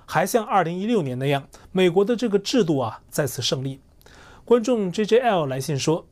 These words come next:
大宇你好，我是从今年一月开始收看新闻看点、新闻拍案惊奇，还有世界的十字路口。本来呢，我在台湾也没啥好爆料的。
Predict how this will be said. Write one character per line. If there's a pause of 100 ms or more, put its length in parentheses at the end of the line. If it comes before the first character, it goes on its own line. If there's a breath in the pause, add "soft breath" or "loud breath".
(140)
大
宇
你
好，
我
是
从
今
年
一
月
开
始
收
看 (240 soft breath)
新
闻
看
点、 (300 loud breath)
新
闻
拍
案
惊
奇，
还
有
世
界
的
十
字
路
口。 (440 loud breath)
本
来
呢，
我
在
台
湾
也
没
啥
好
爆
料
的。